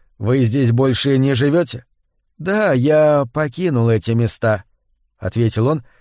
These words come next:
и после непродолжительного молчания, пока взгляд его задумчиво блуждал по роскошно цветущему саду за окном, добавил: "Но иногда я жалею об этом,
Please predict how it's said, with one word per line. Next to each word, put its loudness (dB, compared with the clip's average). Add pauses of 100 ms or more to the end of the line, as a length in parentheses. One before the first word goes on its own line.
(220)
и -14
после -2
непродолжительного 0
молчания, 0 (300)
пока 0
взгляд 2
его 2
задумчиво 0
блуждал 2
по 2
роскошно -2
цветущему -2
саду 0
за 0
окном, -4 (300)
добавил: 0 (520)
"Но -4
иногда 0
я 0
жалею -2
об -8
этом, -14